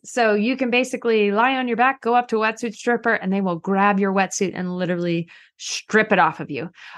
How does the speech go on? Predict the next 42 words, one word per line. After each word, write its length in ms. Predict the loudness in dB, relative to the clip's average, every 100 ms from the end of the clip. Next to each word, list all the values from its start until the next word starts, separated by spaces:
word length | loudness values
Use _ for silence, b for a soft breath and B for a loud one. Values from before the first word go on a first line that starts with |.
| -4
Um, 460 | 2 2 2 -4 -6
I 100 | -6
have 220 | 2 2 4
heard 200 | 2 2
of 80 |
one 200 | 0 0
athlete 480 | 2 0 2 0 0
who 440 | 2 2 4 2 -2
had, 600 | -4 2 4 4 2 -4 -10 B B -6
um, 240 | -2 -2 -2
some 160 | -4
damage 560 | 0 0 2 0 -2 -12 b b
to 180 | -2 2
his 180 | 4 2
wetsuit 420 | 0 0 0 0
in 140 | 2 2
that 260 | 2 2
instance, 420 | 0 -2 -2 -2
but 180 | -4 -12 -10 -8
gosh 320 | -6 -6 -6
darn 240 | -2 0
it, 240 | 0 -4 -2
it 220 | -4 -2
is 240 | -4 -6
just 460 | -6 -6 -6 -12 -10 -6
a 80 |
really 340 | 0 2 4 2
cool 260 | 2 2
sight 300 | 2 0 0
to 120 | 0 -4
see. 460 | -2 -2 -2 -4 B B
And 120 | 0 0
it's 160 | 2
a 80 | 2
lot 280 | 4 4 2
of 100 | 2
fun 360 | 0 0 -2 -8 B _
to 100 | -2
make 240 | 0 -2
sure 440 | 0 2 4 2 -2 B B
that 180 | -2 4
that 320 | 4 4 0